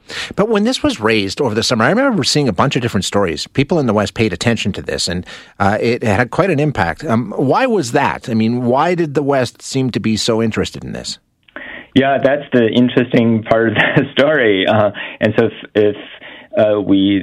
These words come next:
Speaker 2: uh, you know, talk to Chinese policymakers, think about what economic policy is actually being adopted, there's very little that's new.
Speaker 1: Mm-hmm.
Speaker 2: Um, but in the West, it's all over the,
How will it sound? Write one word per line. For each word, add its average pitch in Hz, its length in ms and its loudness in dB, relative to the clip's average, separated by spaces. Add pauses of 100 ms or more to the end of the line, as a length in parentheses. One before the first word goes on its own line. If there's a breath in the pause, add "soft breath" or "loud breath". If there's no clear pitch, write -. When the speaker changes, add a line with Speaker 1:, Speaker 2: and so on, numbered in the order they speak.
(100)
Speaker 2:
uh, 90 380 2
you 92 200 0
know, 87 80 4
talk 110 220 2
to 110 60 2
Chinese 101 300 2 (240)
policymakers, 101 840 2
think 104 180 2
about 90 240 2
what 95 180 4
economic 98 480 2
policy 104 360 2
is 92 140 0
actually 90 280 2
being 87 240 0
adopted, 85 540 0
there's 95 200 2
very 110 220 4
little 110 320 2
that's 90 240 0
new. 82 300 -2
Speaker 1:
Mm-hmm. 123 500 0 (100)
Speaker 2:
Um, 104 440 0
but 110 160 2
in 123 160 4
the 113 100 4
West, 117 300 2
it's 95 180 -2
all 107 260 4
over 127 200 2
the, 101 360 0